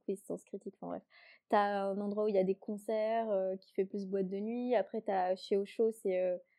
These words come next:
la boîte de nuit des Arcs, euh, où tout le monde va, euh, <laughs> après sa soirée, euh, pour finir la nuit. Euh, et pour le coup, là, tu peux, tu peux croiser tout et n'importe qui.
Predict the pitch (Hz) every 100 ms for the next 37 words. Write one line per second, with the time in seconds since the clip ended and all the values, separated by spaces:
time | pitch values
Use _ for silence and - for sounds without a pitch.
0 | _ _ - 220 247 214 233 214 226 226
1 | 240 226 214 214 226 254 - 226 202 196
2 | 196 202 _ _ - 233 247 233 233 226
3 | 220 240 240 208 196 202 226 - - -
4 | 233 - - - 233 226 247 233 226 226
5 | 220 220 240 220 202 214 240 - 226 214
6 | 214 208 220 226 233 208 - _ - 208
7 | 208 220 247 233 - - 233 233 - -
8 | 226 226 214 214 208 240 226 214 214 214
9 | 202 -